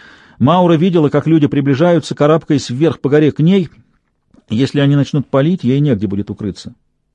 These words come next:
Скорчившись за горкой камней рядом с мальчиком, она была на виду у этих вооруженных людей, надвигавшихся на нее со стороны леса. «Я Маура Айлс!» — крикнула она.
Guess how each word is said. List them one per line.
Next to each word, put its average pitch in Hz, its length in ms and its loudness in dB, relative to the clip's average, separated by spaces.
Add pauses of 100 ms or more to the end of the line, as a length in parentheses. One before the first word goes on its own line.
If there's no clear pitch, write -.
(160)
Скорчившись 156 720 -2
за 127 140 0
горкой 131 300 -2
камней 135 360 0
рядом 107 200 0
с - 80 -6
мальчиком, 135 500 -2
она 127 220 2
была 156 200 2
на 160 140 4
виду 175 300 2
у 139 220 2
этих 127 220 0
вооруженных 131 540 0
людей, 156 400 0 (560)
надвигавшихся 143 760 0
на 131 80 4
нее 123 220 4
со - 100 -8
стороны 131 280 0
леса. 120 380 -2 (540)
«Я 180 300 0
Маура 208 440 4
Айлс!» — 220 400 2
крикнула 123 420 0
она. 104 200 -4